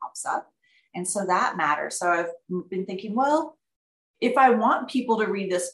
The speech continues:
post, and this is something I knew, but it's like,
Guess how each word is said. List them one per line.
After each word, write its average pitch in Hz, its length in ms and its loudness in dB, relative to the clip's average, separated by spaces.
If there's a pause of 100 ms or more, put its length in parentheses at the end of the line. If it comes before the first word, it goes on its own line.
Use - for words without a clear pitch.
post, - 640 0 (760)
and 247 80 2
this 339 160 4
is 453 140 2
something 262 300 0
I 202 100 4
knew, 185 680 0 (240)
but 214 80 2
it's 208 180 0
like, 180 260 -4